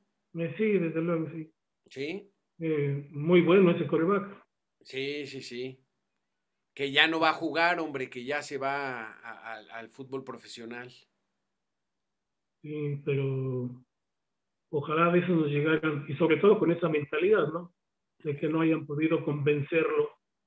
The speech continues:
Speaker 1: de irse a, a una institución privada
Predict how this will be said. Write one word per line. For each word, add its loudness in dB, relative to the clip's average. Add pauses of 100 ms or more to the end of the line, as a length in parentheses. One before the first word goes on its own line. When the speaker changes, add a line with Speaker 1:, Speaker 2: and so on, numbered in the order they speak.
(480)
Speaker 1:
de -4
irse -4
a, -2 (1400)
a -2
una 0
institución -6
privada -2